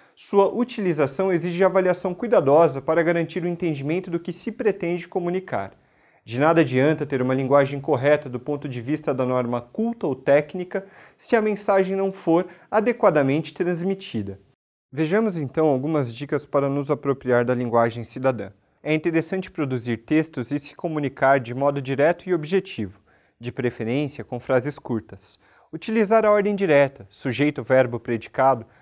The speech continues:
ajuda o leitor ou ouvinte a chegar mais depressa à essência da informação. Evite siglas, abreviações e estrangeirismos. Evite o uso de jargões ou termos jurídicos e técnicos e apresente uma explicação simples e compreensível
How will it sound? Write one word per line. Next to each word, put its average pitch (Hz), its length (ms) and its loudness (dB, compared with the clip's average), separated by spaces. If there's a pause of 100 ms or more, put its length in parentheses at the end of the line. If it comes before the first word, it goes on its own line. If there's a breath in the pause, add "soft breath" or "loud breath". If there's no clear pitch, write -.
(200 soft breath)
ajuda 175 320 0
o - 20 2
leitor 170 400 2
ou 165 100 4
ouvinte 123 640 -4
a 143 120 -10
chegar 143 320 0
mais 175 260 0
depressa 147 640 0
à 147 160 2
essência 185 540 -2
da 180 140 -2
informação. 170 800 -4 (200 soft breath)
Evite 180 300 -4
siglas, 180 440 -2
abreviações 139 800 -2
e 131 60 -4
estrangeirismos. 117 1200 -6 (420)
Evite 202 320 -4
o 196 60 2
uso 175 180 0
de 139 140 -6
jargões 147 580 2
ou 131 120 -2
termos 143 360 -2
jurídicos 131 640 -4
e 113 40 -14
técnicos 127 680 -4
e 147 60 -2
apresente 147 500 -4
uma 156 80 -4
explicação 139 640 -8
simples 220 720 -8
e 156 100 -4
compreensível 135 920 -4